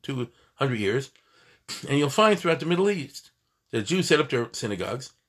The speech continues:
They had different ways of praying. This even applies to Eretz Yisrael, to be perfectly honest. And there was no one matbea that everybody's praying. So not only are there differences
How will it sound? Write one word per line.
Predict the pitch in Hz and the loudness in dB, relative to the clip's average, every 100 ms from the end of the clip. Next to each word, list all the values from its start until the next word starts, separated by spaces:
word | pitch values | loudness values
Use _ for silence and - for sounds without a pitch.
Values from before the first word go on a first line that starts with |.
| _ _ _ _ - | _ _ _ _ -4
They | 117 | 2
had | 143 135 131 _ _ | 4 4 0 _ _
different | 156 151 120 | -2 -2 0
ways | 123 131 | 0 -2
of | 120 | -6
praying. | 107 113 147 _ _ _ _ _ _ _ _ _ _ _ _ _ _ _ _ _ | -6 -6 -6 _ _ _ _ _ _ _ _ _ _ _ _ _ _ _ _ _
This | 226 233 | 0 2
even | 190 | 4
applies | 160 156 156 | 2 2 2
to | 139 | 2
Eretz | 135 131 | 0 -2
Yisrael, | 123 147 | -2 0
to | |
be | 107 | 0
perfectly | 101 104 98 98 90 | -4 -6 -6 -6 -6
honest. | 95 123 - _ _ _ - - - - - - | -6 -10 -14 _ _ _ -20 -20 -16 -14 -14 -10
And | - 131 131 131 - _ _ _ _ _ _ | 2 4 4 0 -10 _ _ _ _ _ _
there | 123 | -2
was | 120 135 | 2 8
no | 185 170 - | 6 6 -4
one | 113 123 151 | -6 0 2
matbea | 127 117 139 135 95 87 _ _ _ _ _ _ _ - | 2 2 4 6 4 -2 _ _ _ _ _ _ _ -4
that | 110 | 0
everybody's | 131 107 104 101 | 0 2 0 0
praying. | - 98 120 135 _ _ _ _ _ _ _ _ _ | -4 -6 -6 -10 _ _ _ _ _ _ _ _ _
So | - 139 | -2 2
not | 160 254 | 4 6
only | 240 180 | 6 4
are | |
there | 135 123 | 4 2
differences | 175 175 143 127 101 - | 2 0 -2 -2 -4 -8